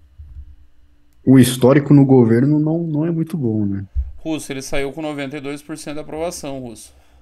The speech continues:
Speaker 1: É, e deixou a, a bomba fiscal pro Estado, né?
Speaker 2: Ah, mas daí é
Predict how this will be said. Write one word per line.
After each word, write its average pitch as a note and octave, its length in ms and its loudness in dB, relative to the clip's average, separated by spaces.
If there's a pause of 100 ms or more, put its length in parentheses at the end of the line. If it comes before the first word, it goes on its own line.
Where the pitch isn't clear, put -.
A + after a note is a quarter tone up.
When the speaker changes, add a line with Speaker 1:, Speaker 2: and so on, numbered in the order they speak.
(880)
Speaker 1:
É, G#2+ 200 4
e F2+ 300 0
deixou G2+ 520 2
a, B2 580 2
a B2 40 0
bomba B2+ 280 4
fiscal B2 460 -4
pro - 100 -8
Estado, G#2+ 380 -4
né? F2+ 160 -8 (760)
Speaker 2:
Ah, E4+ 140 -6
mas D#3 160 -4
daí C#3 160 -4
é E3 60 0